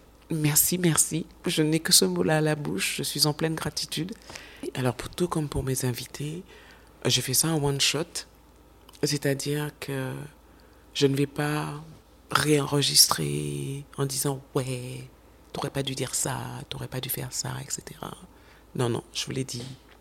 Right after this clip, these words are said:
comme ça venait, comme je vous l'ai dit au départ. Je n'ai, j'ai pris le temps de ne pas trop regarder les questions pour ne pas trop y réfléchir et pour que la réponse sorte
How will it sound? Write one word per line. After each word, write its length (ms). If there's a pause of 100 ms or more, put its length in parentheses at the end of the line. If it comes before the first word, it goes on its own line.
(260)
comme 160
ça 120
venait, 280
comme 200
je 100
vous 60
l'ai 100
dit 180
au 60
départ. 480 (720)
Je 180
n'ai, 220 (260)
j'ai 140
pris 400 (420)
le 100
temps 160
de 120
ne 80
pas 240
trop 180
regarder 420
les 120
questions 400
pour 160
ne 80
pas 240
trop 200
y 120
réfléchir 720
et 60
pour 200 (720)
que 100
la 80
réponse 380
sorte 460